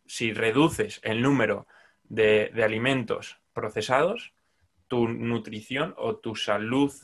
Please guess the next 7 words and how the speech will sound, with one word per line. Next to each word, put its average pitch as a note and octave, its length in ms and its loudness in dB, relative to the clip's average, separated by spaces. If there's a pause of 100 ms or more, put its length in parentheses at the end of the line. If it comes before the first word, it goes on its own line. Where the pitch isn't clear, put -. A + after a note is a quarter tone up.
(140)
nutricional A#2+ 760 -2
va A#2+ 180 4
a A#2+ 40 4
mejorar, G#2+ 440 -2 (520)
indirectamente B2 720 0
y C#3+ 60 4
directamente, G#2+ 680 -2